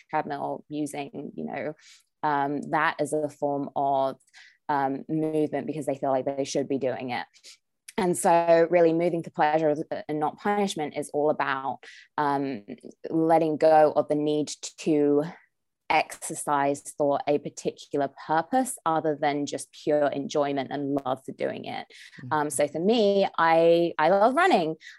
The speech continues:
Speaker 1: I love dancing, I love walking in nature. Those are the things that bring me joy. Um, and so I encourage other women to, you know, think about the types of movement that they love that brings them happiness. Um,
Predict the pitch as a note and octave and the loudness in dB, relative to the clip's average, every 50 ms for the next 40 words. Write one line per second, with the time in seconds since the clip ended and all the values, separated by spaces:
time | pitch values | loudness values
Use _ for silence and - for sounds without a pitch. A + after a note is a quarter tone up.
0 | - - D#3 D3+ D3+ D#3 E3 F#3 - G3 G#3 A3 G3+ - - - E3+ D#3 D3+ D3+ | -2 2 4 4 6 4 4 2 2 2 2 2 0 -2 -2 0 0 0 0 -4
1 | C#3+ - E3+ F3 F3+ F3 F3 E3+ E3 E3 F3+ F#3 F#3 - A3 G#3 G3+ G3 F#3+ F3 | -2 0 2 4 6 6 4 4 2 0 0 0 0 -2 -2 0 2 2 2 0
2 | D3+ - - - C#3 C#3 C3+ C#3 - D#3+ E3+ F#3 F#3+ F#3 F3+ D#3 D#3 D#3 - D#3 | 0 -2 -4 -4 -4 -4 -4 0 2 4 4 4 4 4 0 0 -2 -4 -6 -6
3 | D#3 D#3+ D3 C#3+ - _ _ - D3 D3 D3 C#3+ C#3+ C#3 C#3 C#3 D3+ C#3+ C3+ C#3 | -6 -6 -6 -10 -12 _ _ -6 -4 -4 -2 -2 -4 -4 -4 -2 -2 0 2 2
4 | D#3+ G#3+ D4 C#4+ - - - - _ - - - _ _ - - E3 E3 D#3+ D#3 | 4 2 2 0 -4 -20 -20 -20 _ -20 -20 -20 _ _ -2 0 2 2 2 0
5 | - D#3 D#3+ D#3+ - D#3+ D#3 D#3+ D#3+ E3 D#3+ - - D#3 D3+ D#3 - - D3+ D#3 | -2 -4 -6 -2 0 0 2 2 0 -2 -4 -4 -2 0 0 0 0 -2 -6 -4
6 | D3+ F3+ G3 F#3 F3 E3 D#3+ - - - _ _ _ _ _ - - - - - | 0 0 2 2 2 -2 -4 -8 -12 -18 _ _ _ _ _ -16 -14 -8 -2 0
7 | E3 D#3+ D#3 D#3 D3+ D3+ D3+ D3+ - E3 D3 C#3+ C3+ C#3 C#3 - - - - E3 | 2 2 2 2 2 0 -2 -2 -4 -4 -6 -4 -6 -8 -8 -10 -12 -8 -6 -6
8 | D#3 D3+ - D3+ D#3 D3+ C#3+ C#3+ - - D3+ - - - - D3+ - - - C#3+ | -6 -4 -4 -2 0 0 0 -2 -4 -6 -8 -8 -8 -6 -6 -6 -4 -4 -8 -6
9 | D3 D3 D3 D3+ D3+ - - D4 - - - G#4 G4 F4+ D4+ G3 C#3 C3+ C3+ C#3+ | -6 -4 -4 -4 -6 -6 -8 -8 -4 0 0 0 2 4 4 2 4 2 -2 -4
10 | - _ _ - E3+ C3+ - - F3+ F3+ F#3 F3 F3+ F#3 G#3+ G#3+ A3 A#3+ A#3 G3+ | -8 _ _ -2 -2 -2 0 -2 -2 -2 -2 -4 -4 -2 2 2 4 4 2 0
11 | F#3 D#3 D#3+ - E3+ D3+ - - C#3+ E3+ F3 - - - - _ - - - - | -2 -6 -8 -10 -12 -10 -10 -10 -10 -12 -12 -12 -12 -14 -14 _ -20 -20 -20 -20
12 | - - _ - F3 F3 E3+ E3+ E3+ E3 E3 E3 D#3+ E3 D#3+ C3+ C3+ | -20 -18 _ -2 0 2 2 2 2 2 0 0 -2 -4 -6 -8 -12